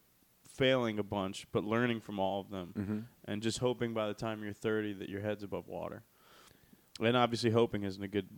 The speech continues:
Speaker 1: way to look at it, but, like, you know, making enough adjustments along the failures to be able to be above water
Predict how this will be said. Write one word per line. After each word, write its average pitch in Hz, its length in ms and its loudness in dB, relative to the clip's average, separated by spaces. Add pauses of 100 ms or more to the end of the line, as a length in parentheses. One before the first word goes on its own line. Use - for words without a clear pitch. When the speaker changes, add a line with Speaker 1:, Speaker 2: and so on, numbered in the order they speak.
(160)
Speaker 1:
way 107 160 6
to 98 80 0
look 98 220 2
at 98 140 2
it, 95 100 -4
but, 101 120 0
like, 92 200 0 (840)
you 135 100 2
know, 110 120 6
making 127 340 2
enough 110 260 2
adjustments 107 600 2
along 101 360 -2
the 95 60 -6
failures 101 560 -2
to - 140 -8
be 101 220 0
able 98 160 -2
to 95 80 -6
be 98 220 -4
above 95 340 -4
water 95 420 -6